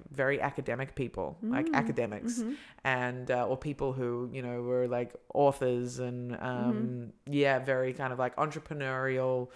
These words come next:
Speaker 1: uh, educated, uh, pa-, apparently, like, monetarily successful, uh, people.
Speaker 2: How much was the ticket?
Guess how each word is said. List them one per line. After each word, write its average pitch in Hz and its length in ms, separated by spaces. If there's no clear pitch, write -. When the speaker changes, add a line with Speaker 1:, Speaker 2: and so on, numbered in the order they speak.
Speaker 1:
uh, 123 220
educated, 123 840
uh, 117 360
pa-, 147 160
apparently, 131 560
like, 123 200
monetarily 123 960
successful, 120 800
uh, 117 180
people. 190 280
Speaker 2:
How - 40
much - 140
was 247 160
the 208 100
ticket? - 380